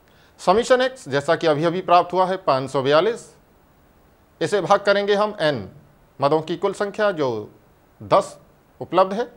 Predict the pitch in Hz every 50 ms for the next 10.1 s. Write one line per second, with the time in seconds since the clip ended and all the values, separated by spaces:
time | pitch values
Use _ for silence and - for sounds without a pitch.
0 | _ _ _ _ _ _ _ _ _ _ _ _ _ _ _ _ _ _ _ 185
1 | 175 - - 170 156 175 160 160 165 160 - - - _ _ - 147 143 151 151
2 | 147 147 147 143 135 131 131 131 131 - - _ _ _ _ _ _ _ _ _
3 | _ _ _ _ _ _ _ _ _ _ _ - 190 220 208 175 165 - 151 139
4 | 127 - 135 123 117 113 - 123 120 117 120 120 117 117 - - _ _ _ _
5 | _ _ _ _ - 156 151 151 151 160 160 160 170 175 170 _ _ _ _ _
6 | _ _ _ _ _ _ _ _ _ - 147 147 147 151 147 135 117 101 98 98
7 | - - _ _ _ _ 127 110 139 98 - - - _ 151 127 104 - - -
8 | _ _ _ _ _ _ _ _ _ _ _ _ _ _ _ _ _ _ _ _
9 | _ _ _ _ _ _ _ _ _ _ _ 196 202 - 247 240 233 233 208 -
10 | - -